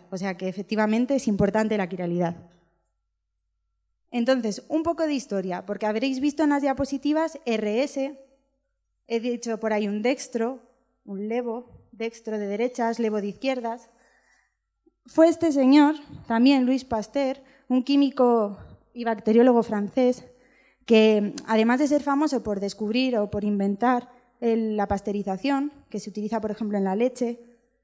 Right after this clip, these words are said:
eh, descubrió que en el ácido tartárico del vino, aquí que sois de vino, en La Rioja,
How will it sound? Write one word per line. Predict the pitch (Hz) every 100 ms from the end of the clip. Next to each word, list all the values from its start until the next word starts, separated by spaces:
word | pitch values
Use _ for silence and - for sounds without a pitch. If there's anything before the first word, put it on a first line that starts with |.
| _ _ -
eh, | 233 226 226
descubrió | 220 208 233 220 254 285 285 285 285 277 254 - - _ _
que | - 240 220 208
en | 208
el | 208
ácido | 240 247 302
tartárico | 294 285 285 285 262 - 196
del | 196
vino, | 220 285 262 302
aquí | 185 220
que | 214
sois | 220 214
de | 196
vino, | 254 240
en | 233
La |
Rioja, | 190 214 220 233